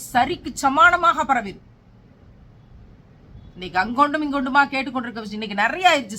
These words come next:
ஸ்கூல்ஸ்ல நிறைய ஆயிடுச்சு. ஒரு மார்க்கம் தெரிந்த ஒரு ஊர், குரானை ஓதக்கூடிய ஒரு இடம், வீட்டுக்கு வீடு ஹாஃபில்கள் இருக்கக்கூடிய இடம்,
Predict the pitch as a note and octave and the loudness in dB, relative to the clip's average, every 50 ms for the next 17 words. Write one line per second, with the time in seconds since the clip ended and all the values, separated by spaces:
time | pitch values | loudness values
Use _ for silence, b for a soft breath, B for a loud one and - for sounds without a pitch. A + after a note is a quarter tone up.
0 | - - D4+ E4 E4+ E4+ D4+ C#4+ B3+ B3 A#3+ C4 D4+ D#4+ D#4 C#4 B3+ A#3 - A3 | -12 -10 -8 -8 -8 -6 -6 -2 0 0 0 0 2 0 0 0 -2 -4 -6 -8
1 | G3 E3+ D3 - _ _ - - - B B B B B - - E3 E3+ E3+ F3+ | -8 -8 -10 -14 _ _ -20 -20 -20 B B B B B -18 -16 -14 -10 -4 0
2 | F#3 A3 C4 D4+ E4+ E4+ - - D#4 C#4 A#3+ - - - A#3+ B3+ C#4 D4 D4 C4+ | 2 4 6 6 4 4 2 -2 -4 -4 -4 -6 -8 -6 -6 -6 -6 -6 -6 -6
3 | C4+ A#3+ G#3+ G3+ F#3+ G3 G#3 B3 C4+ C4 B3 - - - - - - B B B | -6 -6 -4 -6 -8 -8 -6 -6 -6 -6 -6 -8 -10 -16 -20 -20 -20 B B B
4 | B B B - - A#3 C4 C#4 D4+ D#4+ E4 E4 D#4 C#4+ C4 A#3 A#3 B3+ C#4+ D4 | B B B -14 -2 2 4 4 6 4 2 0 -2 -4 -6 -8 -6 -6 -4 -4
5 | D#4 D4 D4 - C4 C4 B3 B3 A#3 A3 A3+ A3+ G3+ A#3 A3+ C#4 C4+ A#3 F3 - | -4 -6 -6 -8 -8 -8 -6 -6 -6 -6 -8 -8 -8 -2 0 0 0 0 -2 -10
6 | - - - - - _ - - B3 C#4 F4 F4+ - - - - - - - B3+ | -16 -20 -20 -20 -20 _ -10 -4 -2 -2 -2 -4 -6 -10 -10 -10 -10 -10 -12 -12
7 | A#3 F#3 A#3 C4+ D4+ D4 D4+ C#4+ D4 - C4+ D4 D4 - D4 C#4+ C4 C#4 B3 A#3 | -10 -8 -6 -6 -4 -4 -4 -6 -2 0 0 0 0 -2 -6 -6 -4 -4 -4 -4
8 | B3 C4+ - - C#4+ - - C4+ A#3 A#3+ A3+ A3 G3+ G#3 A#3+ A#3+ D4 C4+ G#3+ D#3 | -4 -6 -6 -8 -10 -8 -8 -10 -8 -6 -6 -6 -6 -4 0 2 2 2 0 -4
9 | C#3+ | -10